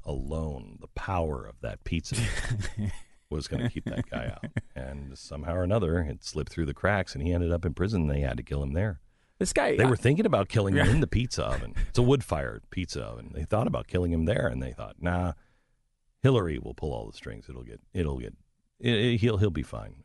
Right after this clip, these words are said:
Speaker 1: and we can continue to sell these, these small orphan children." Uh,
Speaker 2: Uh,
Speaker 1: from
Speaker 2: case
Speaker 1: foreign
Speaker 2: closed.
Speaker 1: countries.
Speaker 2: I'm, I know I'm satisfied.
Speaker 1: Okay,
Speaker 2: Uh,
Speaker 1: good.
Speaker 2: <laughs>
Speaker 1: We
Speaker 2: that's
Speaker 1: got it.
Speaker 2: plenty. The guy got,
Speaker 1: Yeah, we got
Speaker 2: the
Speaker 1: it.
Speaker 2: guy was very busy.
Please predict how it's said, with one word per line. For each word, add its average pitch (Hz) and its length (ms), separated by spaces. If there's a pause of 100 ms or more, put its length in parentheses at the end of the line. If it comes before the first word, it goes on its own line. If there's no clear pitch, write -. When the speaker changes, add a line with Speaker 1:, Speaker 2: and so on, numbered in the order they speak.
Speaker 1:
and 90 100
we 82 80
can 82 160
continue 80 420
to 71 100
sell 71 200
these, 62 340 (160)
these 64 320 (140)
small 76 420
orphan 82 340
children." 55 400 (800)
Uh, 69 40
Speaker 2:
Uh, 65 260
Speaker 1:
from - 100
Speaker 2:
case 131 240
Speaker 1:
foreign 131 220
Speaker 2:
closed. 135 180
Speaker 1:
countries. - 340
Speaker 2:
I'm, 120 240
I 117 140
know 123 180
I'm 127 160
satisfied. 92 640 (240)
Speaker 1:
Okay, 98 220
Speaker 2:
Uh, 117 80 (140)
Speaker 1:
good. - 160
Speaker 2:
<laughs> 135 60
Speaker 1:
We 127 80 (140)
Speaker 2:
that's 127 180
Speaker 1:
got 98 120
it. 73 40
Speaker 2:
plenty. 117 320 (480)
The 151 80
guy 294 200
got, 214 180
Speaker 1:
Yeah, 76 60
we 95 100
got 101 60
Speaker 2:
the 160 40
Speaker 1:
it. 165 60
Speaker 2:
guy - 140
was 156 180
very 196 240
busy. 120 520